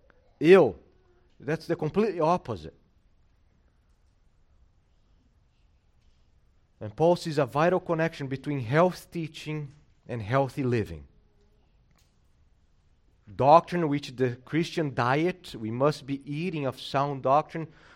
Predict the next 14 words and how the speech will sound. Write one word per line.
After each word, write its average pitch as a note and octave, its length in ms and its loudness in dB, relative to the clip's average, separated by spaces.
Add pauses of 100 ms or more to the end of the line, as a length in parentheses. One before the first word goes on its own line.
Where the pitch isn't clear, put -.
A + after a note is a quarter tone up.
(160)
will B2+ 200 0
certainly E3+ 720 2
produce C3 920 -6
a G#2 80 -6
healthy A#2+ 400 -4
lifestyle. G2+ 640 -8 (3000)
If G#2+ 180 -12
you C3 120 -4
eat D3 180 -4
a C3 100 -2
lot C#3+ 180 4
of C3 260 -8
junk E3+ 400 -2
food, G3+ 500 -6